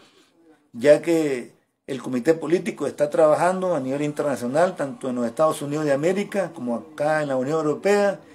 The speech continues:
y en todo Centroamérica. Señores, pues fue un placer, ¿verdad?, haberles informado, comunicado de todo lo que estamos haciendo por nuestra patria.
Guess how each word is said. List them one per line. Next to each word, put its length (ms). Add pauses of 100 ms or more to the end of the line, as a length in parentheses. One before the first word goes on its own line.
(320)
y 140
en 140
todo 240
Centroamérica. 840 (200)
Señores, 400
pues 180
fue 120
un 100
placer, 380
¿verdad?, 300
haberles 320 (680)
informado, 800 (720)
comunicado 920 (300)
de 120
todo 240
lo 100
que 80
estamos 340
haciendo 640 (460)
por 400
nuestra 340
patria. 480